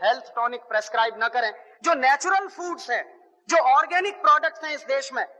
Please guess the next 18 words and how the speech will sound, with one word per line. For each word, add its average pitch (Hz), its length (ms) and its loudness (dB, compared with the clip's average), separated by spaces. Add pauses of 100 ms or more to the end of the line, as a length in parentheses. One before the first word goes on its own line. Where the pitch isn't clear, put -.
(160)
चावल 277 360 4
है, 262 220 2
गेहूं 277 420 -4
है, 269 140 4
दालें 262 420 2
हैं, 262 180 0
फल 262 280 0
हैं, 254 540 -2
फलों 285 240 4
के 285 120 -4
रस 262 260 0
हैं, 269 160 0
सब्जियां 254 560 2
हैं, - 320 -6
सब्जियों 277 340 2
से 285 100 -2
मिलने 277 280 0
वाले 269 280 2